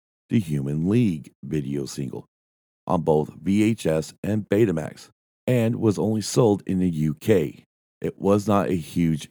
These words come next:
commercial success due to the high retail price of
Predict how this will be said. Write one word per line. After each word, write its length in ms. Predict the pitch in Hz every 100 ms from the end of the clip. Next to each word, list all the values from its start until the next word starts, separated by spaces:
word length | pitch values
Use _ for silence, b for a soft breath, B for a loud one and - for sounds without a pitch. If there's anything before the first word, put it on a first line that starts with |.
| -
commercial 420 | 87 78 73 62
success 540 | - - - 120 120 -
due 160 | 113 113
to 120 | -
the 100 | 90
high 160 | 98 90
retail 480 | 87 113 - 104
price 420 | 98 87 85 85 - 82
of 220 | 85